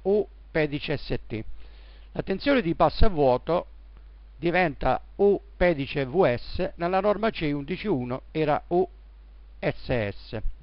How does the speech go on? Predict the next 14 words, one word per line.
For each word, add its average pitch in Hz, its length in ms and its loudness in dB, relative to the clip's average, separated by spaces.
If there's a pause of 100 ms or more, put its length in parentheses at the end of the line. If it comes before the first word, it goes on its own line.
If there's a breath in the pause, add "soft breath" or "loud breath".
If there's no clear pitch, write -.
(1700 soft breath)
Ricordiamo 175 640 4
che 165 80 0
il 147 140 0
concetto 170 480 -2
di 147 280 -2
tensione 165 460 -4
di 135 140 -6
contatto 131 880 0
e 135 140 -8
tensione 156 320 -4
di 139 80 -4
contatto 135 480 -4
a 190 40 2
vuoto 143 540 2